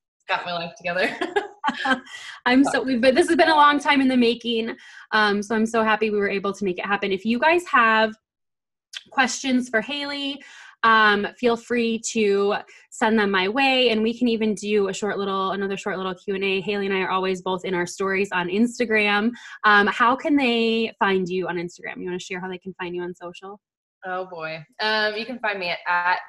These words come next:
Speaker 1: Stell Me a Story, S T E L L M E A S T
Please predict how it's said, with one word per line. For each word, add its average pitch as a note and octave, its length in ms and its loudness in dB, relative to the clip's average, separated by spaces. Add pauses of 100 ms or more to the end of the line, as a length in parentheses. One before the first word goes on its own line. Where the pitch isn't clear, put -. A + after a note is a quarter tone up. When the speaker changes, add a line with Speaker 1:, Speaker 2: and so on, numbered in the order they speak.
Speaker 1:
Stell F#3 1000 -6
Me F#3+ 180 -10
a F3 40 -8
Story, E3+ 560 -10 (100)
S F3 320 -12
T - 340 -20
E B3+ 200 -16
L G3 240 -6
L F3 340 -4 (220)
M G3 160 -14
E E3 320 -20 (300)
A E3 400 -8
S F3 200 -16
T E3+ 160 -20